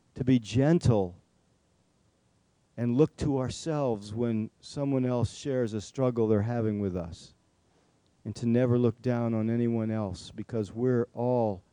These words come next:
capable of being tempted and falling into sin. And Lord, we thank you. I believe that you're gonna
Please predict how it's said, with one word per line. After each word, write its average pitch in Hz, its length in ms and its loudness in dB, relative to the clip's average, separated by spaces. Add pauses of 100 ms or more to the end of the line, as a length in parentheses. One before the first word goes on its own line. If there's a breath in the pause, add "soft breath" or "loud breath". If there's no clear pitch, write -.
(100)
capable 104 680 -2
of 107 120 -10
being 104 280 -2
tempted 110 480 -4
and 95 180 -8
falling 104 400 -6
into 98 220 -8
sin. 87 400 -14 (1600 soft breath)
And 120 140 -4
Lord, 127 180 4
we 117 120 -2
thank 143 420 -2
you. 107 240 -4
I 131 80 -6
believe 127 800 4
that 123 100 -2
you're 127 160 -4
gonna 117 320 -2